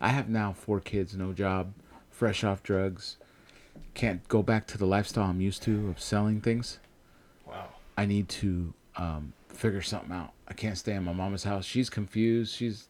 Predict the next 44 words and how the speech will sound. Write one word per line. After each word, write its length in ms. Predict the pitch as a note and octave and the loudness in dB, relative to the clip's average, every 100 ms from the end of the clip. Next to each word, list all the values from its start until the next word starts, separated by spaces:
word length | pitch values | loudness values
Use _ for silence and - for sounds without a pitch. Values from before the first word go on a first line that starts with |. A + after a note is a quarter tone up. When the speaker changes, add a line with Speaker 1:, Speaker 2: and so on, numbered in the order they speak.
| - | -6
Speaker 1:
not 240 | G#2+ A2 | -2 -2
understanding 540 | G#2+ G#2+ - A2 G#2+ G2+ | -2 -4 -4 -2 0 0
why 140 | G2 | 2
I 20 | |
was 180 | G#2+ F#2+ | 0 -2
in 80 | G2 | 0
jail. 340 | G#2 G#2 G2+ | 2 4 4
I 60 | G2 | 2
didn't 280 | F#2 E2 G2 | 0 -2 0
really 160 | G2+ | 0
wanna 180 | G#2+ F#2+ | 2 0
go 140 | F#2 G2+ | -2 -2
through 200 | A2 F#2+ | 0 0
all 120 | G#2 | 0
that. 240 | A2 A2+ - - | 0 -2 -6 -8
Speaker 2:
Yeah. 260 | A#2 G#2+ G2+ - - - - - - - - - - - | 0 0 0 -8 -18 -20 -20 -20 -20 -20 -20 -20 -8 0
Speaker 1:
I 80 | |
knew 160 | F#2+ G#2+ | 4 4
I 80 | G2 | 4
hurt 300 | E2 A#2 A#2 | 6 6 8
her, 200 | C3+ C3+ - - - | 6 4 -6 -20 -4
but 100 | G2 | 2
I 60 | F2+ | 4
knew 180 | G2+ G#2+ | 4 4
I 80 | |
needed 260 | G2+ G2+ F2 | 2 0 -2
to 60 | D#2+ | -2
get 160 | F2+ | 0
up 140 | F2 F2+ | 0 2
out 160 | F#2 | 2
of 80 | F2 | 2
there. 220 | D#2+ G1+ - - - | 0 -2 -8 -20 -14
Speaker 2:
Right. 260 | - G2+ G2+ - | -6 -6 -6 -6
Speaker 1:
And, 320 | F2+ F2+ F2+ | -4 -2 -2
um, 320 | F2 E2 F2 G2 G#2 - _ _ - - - - - _ _ _ _ _ _ _ - | -2 -2 -6 -10 -18 -20 _ _ -20 -20 -20 -20 -20 _ _ _ _ _ _ _ -10
I 40 | - | -8
called 460 | - G#2 A2+ G2 | -2 2 4 2
Sobrato 720 | - - A2 E2 G2+ A2+ B2+ A#2 | 0 -2 0 4 4 4 4 2
Family 640 | - B2 B2+ A#2 G#2 G2 | 2 2 4 2 2 -2
Living 360 | G#2 A#2 B2 G#2+ | 0 2 2 0
Center 300 | - G2 F2 | -2 -2 -2
in 80 | E2+ | -4
Santa 300 | - A2 G#2+ | -2 0 0
Clara. 420 | - A2+ G#2 F2+ | 0 0 0 -2